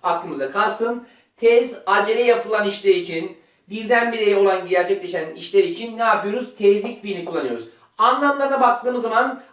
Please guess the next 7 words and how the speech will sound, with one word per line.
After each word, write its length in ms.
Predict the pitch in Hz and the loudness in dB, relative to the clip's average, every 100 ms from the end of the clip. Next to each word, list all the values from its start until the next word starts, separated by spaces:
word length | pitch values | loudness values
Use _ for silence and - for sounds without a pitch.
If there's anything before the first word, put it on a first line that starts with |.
| - | -2
aynı 260 | 233 254 | 2 4
şey 260 | 240 220 - | 2 0 0
karşıma 400 | - 156 147 143 | 2 0 -2 -10
çıkıyor. 480 | - 160 170 214 - - - _ | -10 0 4 4 2 -6 -20 _
Çabukluk, 800 | - 220 220 247 240 220 254 247 | 0 4 6 4 0 -2 -2 -2
tezlik, 680 | 233 208 208 208 220 - - _ _ _ _ _ _ _ _ | 0 2 2 0 -4 -10 -20 _ _ _ _ _ _ _ _
birdenbirelik, 1080 | 127 175 202 214 233 254 247 247 254 269 | -8 -4 0 4 4 4 2 0 0 -2